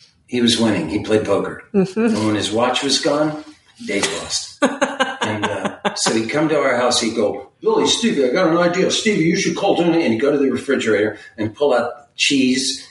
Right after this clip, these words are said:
Speaker 1: and a block of bread. And he would say, and he's carving it off and the bread, stuffing,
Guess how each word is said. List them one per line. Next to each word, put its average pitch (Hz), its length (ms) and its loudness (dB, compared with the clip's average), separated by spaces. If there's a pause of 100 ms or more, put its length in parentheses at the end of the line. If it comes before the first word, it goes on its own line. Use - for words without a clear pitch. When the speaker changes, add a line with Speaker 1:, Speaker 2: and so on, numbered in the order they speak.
(140)
Speaker 1:
and 104 180 0
a 90 400 -6 (100)
block 120 300 2
of - 220 0
bread. 110 500 0 (220)
And 107 180 2
he 113 100 2
would 113 140 2
say, 127 180 2
and 107 80 2
he's - 280 0
carving 143 420 2
it 120 100 2
off 117 300 2
and 92 240 -4 (160)
the 113 100 -10
bread, 120 460 0
stuffing, 120 640 0